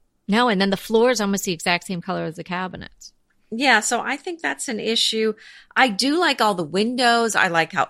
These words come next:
Speaker 2: open it is.
Speaker 1: Yeah.
Speaker 2: I did like that dining room with the
Speaker 1: I like the
Speaker 2: leather,
Speaker 1: dining room. Yeah,
Speaker 2: the,
Speaker 1: yeah.
Speaker 2: the
Speaker 1: That was my
Speaker 2: navy
Speaker 1: favorite
Speaker 2: leather
Speaker 1: space that I
Speaker 2: chairs.
Speaker 1: saw. Mm-hmm.
Speaker 2: I love the porches. Uh, and you can,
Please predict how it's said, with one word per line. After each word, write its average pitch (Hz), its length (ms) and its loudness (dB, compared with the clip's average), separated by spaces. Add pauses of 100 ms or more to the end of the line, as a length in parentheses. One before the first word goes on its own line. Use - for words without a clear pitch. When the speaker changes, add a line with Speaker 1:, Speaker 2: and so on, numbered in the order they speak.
Speaker 2:
open 220 360 -2
it 214 180 -2
is. 202 480 0
Speaker 1:
Yeah. 175 180 -2
Speaker 2:
I 175 120 -2
did 196 200 -6
like 427 200 -4
that 185 180 2
dining 185 380 4
room 226 200 -2
with 185 200 -6
the 151 240 2
Speaker 1:
I 262 60 4
like 262 180 6
the - 60 -2
Speaker 2:
leather, - 120 2
Speaker 1:
dining 214 300 4
room. 220 240 -2
Yeah, 214 240 4
Speaker 2:
the, - 100 -2 (120)
Speaker 1:
yeah. 202 280 0
Speaker 2:
the 175 60 -16
Speaker 1:
That 214 180 4
was 196 100 4
my 294 120 6
Speaker 2:
navy 208 80 0
Speaker 1:
favorite 226 240 8
Speaker 2:
leather 202 240 6
Speaker 1:
space 185 340 2
that 220 80 2
I - 20 4
Speaker 2:
chairs. 208 340 4
Speaker 1:
saw. 165 280 -2 (180)
Mm-hmm. 202 200 -8
Speaker 2:
I 220 140 6
love 202 420 4
the 202 80 -6
porches. 220 1000 -2 (160)
Uh, 196 60 0
and 175 500 2
you 359 80 2
can, 359 200 -2